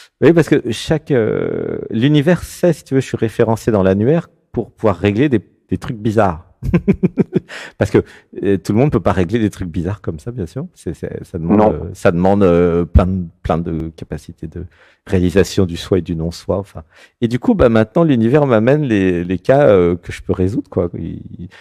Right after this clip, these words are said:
Speaker 1: c'est bien, c'est bien organisé, l'univers, hein. Il, il,
Speaker 2: Ah, c'est parfait.
Speaker 1: il vous amène des, des cas durs si vous pouvez régler des cas durs. Euh, si vous pouvez régler des cas faciles, il vous amène des cas faciles. <laughs> C'est marrant. C'est,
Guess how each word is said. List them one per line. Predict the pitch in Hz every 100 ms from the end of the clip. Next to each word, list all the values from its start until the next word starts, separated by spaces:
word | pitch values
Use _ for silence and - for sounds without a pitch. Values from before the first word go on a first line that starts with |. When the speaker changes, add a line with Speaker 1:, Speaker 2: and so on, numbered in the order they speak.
| _
Speaker 1:
c'est | _ 151
bien, | 143 185 156
c'est | -
bien | 156 139
organisé, | 117 120 143 -
l'univers, | 113 95 90 85
hein. | 107 -
Il, | - - 85 _ _
il, | - 98 95
Speaker 2:
Ah, | 107 107
c'est | - 98
parfait. | 104 - - 95
Speaker 1:
il | 107
vous | 101 104
amène | 104 139 123
des, | 104
des | 90 92
cas | - 87
durs | 117 170
si | - - 135
vous | 123
pouvez | - 98
régler | 95 78 131
des | 123
cas | - 107
durs. | 101 - - -
Euh, | -
si | - -
vous | 107
pouvez | 90 90
régler | 85 90
des | 85
cas | 87
faciles, | 76 - 180
il | 147
vous |
amène | 110 110
des | 123
cas | -
faciles. | 90 87 - - _
<laughs> | - 330 - - - - - -
C'est | 247 -
marrant. | 80 104 _ - 143 131 - _
C'est, | _ 98 92 92